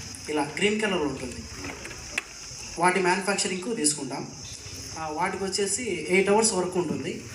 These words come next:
ఆ వర్క్లో ఏంటంటే కనుక, ఆ, డిప్లొమాలు, ట్రిపుల్ ఈ వాళ్ళు ఉంటారు కదా, వాళ్ళకి ప్రిఫరెన్సెస్ వచ్చేసి, ఆ, ఫోర్టీన్ థౌజండ్ నైన్ హండ్రెడ్ ఉంటుంది శాలరీ స్ట్రక్చర్.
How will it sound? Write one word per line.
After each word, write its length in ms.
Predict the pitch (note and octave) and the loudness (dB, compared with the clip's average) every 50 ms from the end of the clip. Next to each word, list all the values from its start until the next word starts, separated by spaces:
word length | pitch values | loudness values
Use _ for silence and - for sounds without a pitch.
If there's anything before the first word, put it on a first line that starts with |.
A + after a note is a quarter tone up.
| - - - - - - - - - - - - - - - - - - | -12 -10 -10 -10 -10 -10 -10 -10 -10 -10 -10 -10 -10 -10 -10 -8 -6 -2
ఆ 80 | F3 F#3 | 0 2
వర్క్లో 460 | F3+ F#3+ G3+ F#3+ - B3 B3 A#3+ G#3+ | 2 2 2 0 -2 -2 0 2 2
ఏంటంటే 360 | G3+ G3 F#3 F#3+ F3 F3+ F3 | 4 4 2 2 2 0 0
కనుక, 260 | E3+ E3 - D#3+ G#3+ A3+ G#3+ F3+ - - - - D3+ | -2 -2 -4 -4 -4 -2 -2 -2 -4 -6 -8 -8 -8
ఆ, 40 | D3 D3 C#3+ C#3+ C#3+ C#3 C#3 - - D3 D3+ | -6 -6 -6 -6 -6 -8 -8 -8 -8 -8 -6
డిప్లొమాలు, 600 | E3 D#3+ D#3+ G#3 G#3 G#3 G#3 A3 A3+ A3+ A3+ - - - - - - | -4 -2 0 2 4 4 4 4 4 2 2 0 -8 -10 -12 -4 2
ట్రిపుల్ 260 | - F#3+ F#3+ G3 A3 | 4 4 4 6 4
ఈ 40 | A3+ | 4
వాళ్ళు 200 | A3 G3+ F3 D#3+ | 4 4 4 2
ఉంటారు 220 | D3+ D3+ D#3+ D3 - | 0 0 0 -2 -2
కదా, 200 | - - - - - - - - - - - - - - - - - - - - | -2 -4 -4 -6 -8 -10 -12 -12 -12 -12 -12 -12 -12 -12 -14 -14 -14 -12 -6 0
వాళ్ళకి 600 | E3+ F3 F#3 F#3+ G3 F#3+ - B3 B3+ B3+ A3 - - - | 2 4 4 4 4 2 0 -2 -4 -4 -6 -6 -2 0
ప్రిఫరెన్సెస్ 540 | F3 F3 F3 G3+ G#3 G#3 G3+ G3 F3+ E3+ | 0 2 2 2 0 0 2 0 0 0
వచ్చేసి, 600 | F3 D#3+ - F3+ E3 - - G#3+ F3+ E3 E3 F3 | -2 -4 -2 -4 -4 -2 0 0 0 0 0 -2
ఆ, 180 | E3+ D#3+ D#3 D#3 D#3+ D3 | -2 -2 -2 -2 0 2
ఫోర్టీన్ 280 | D#3+ F3+ F3+ F#3+ G3 F3+ | 2 2 2 2 0 2
థౌజండ్ 260 | F3 F3 F#3+ G#3 F#3+ | 2 2 2 2 2
నైన్ 180 | D#3 D#3 D#3+ D#3 | 2 0 -2 -2
హండ్రెడ్ 260 | D3+ D3 C#3 C3+ B2 | -2 -2 -2 -2 -4
ఉంటుంది 320 | A#2+ - - A#2 - - - - - - - - - - - - - - - - - - E3+ D#3+ D#3+ - - - - - | -6 -8 -10 -10 -10 -10 -10 -10 -10 -10 -10 -10 -10 -12 -12 -10 -10 -10 -10 -10 -10 -10 -10 -10 -10 -10 -8 -4 -2 0
శాలరీ 360 | D#3 D#3 E3 D#3+ D#3 D3+ D#3+ | 2 2 2 0 0 -2 -2
స్ట్రక్చర్. 380 | - - D3+ D3+ - D3 C3+ | -2 -2 -2 -2 -2 -4 -4